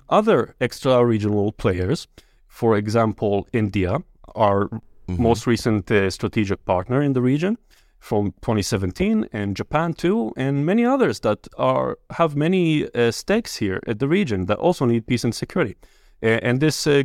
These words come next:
Speaker 1: goes back to the point that regional countries have a lot of agency here, uh, unlike the past. And I think the Saudi case is the most, uh, glaring example where M B S, uh,
Speaker 2: Well, let's, let's look at the Saudi case right now.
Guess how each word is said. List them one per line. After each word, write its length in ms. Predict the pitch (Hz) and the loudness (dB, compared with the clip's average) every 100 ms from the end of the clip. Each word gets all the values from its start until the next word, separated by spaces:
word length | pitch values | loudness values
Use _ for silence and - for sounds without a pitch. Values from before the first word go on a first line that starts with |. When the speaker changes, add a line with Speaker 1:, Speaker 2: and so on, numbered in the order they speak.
| 127 | 0
Speaker 1:
goes 200 | 135 139 | -2 2
back 180 | 156 151 | 0 0
to 80 | 139 | -4
the 100 | 139 | -4
point 320 | 180 170 101 | 0 -2 0
that 140 | 98 - _ | -4 -4 _
regional 380 | 123 156 160 143 | -2 0 0 -2
countries 680 | - 135 135 147 147 - - - | 0 0 0 0 0 -2 -12 -16
have 300 | - 127 - - | -2 -2 -2 -2
a 60 | |
lot 260 | 127 139 135 | 2 4 4
of 160 | 110 90 | 2 0
agency 540 | 123 120 104 87 - | 0 0 -2 -4 -8
here, 320 | 90 76 - - _ _ _ _ 117 | -4 -4 -4 -8 _ _ _ _ 0
uh, 280 | 110 107 107 | 2 2 2
unlike 360 | 131 165 151 - | 0 0 -2 -4
the 100 | 113 | -4
past. 420 | 147 127 92 - | 2 2 2 -2
And 160 | 104 107 | -2 -2
I 80 | |
think 220 | 110 151 131 | -2 -2 -2
the 100 | 107 | -2
Saudi 400 | 147 139 123 107 | 4 4 4 -2
case 420 | 139 117 104 - | 0 0 0 -6
is 260 | 120 104 - | -4 -4 -4
the 80 | - | -4
most, 480 | 110 113 110 - - - | -2 -2 -4 -10 -10 -6
uh, 300 | 101 98 101 131 | -4 -2 -4 -6
glaring 460 | 110 110 139 131 113 | 0 4 4 4 2
example 640 | 98 95 107 120 92 - | 0 0 0 0 -2 -8
where 300 | - 101 98 - _ _ _ - - | -4 -2 -2 -4 _ _ _ -14 0
M 180 | 131 123 | 0 2
B 220 | 120 123 | 4 4
S, 320 | 110 - - | 4 0 -2
uh, 60 | 104 | 4
Speaker 2:
Well, 160 | 131 131 | 4 6
let's, 260 | 156 - | 0 2
let's 220 | 151 - | 0 4
look 160 | 175 180 | 2 2
at 80 | 185 | 0
the 80 | 131 | 0
Saudi 320 | 127 113 98 | 2 2 2
case 340 | - 95 90 | 0 -2 -2
right 140 | 87 71 | -6 -4
now. 220 | 87 | -4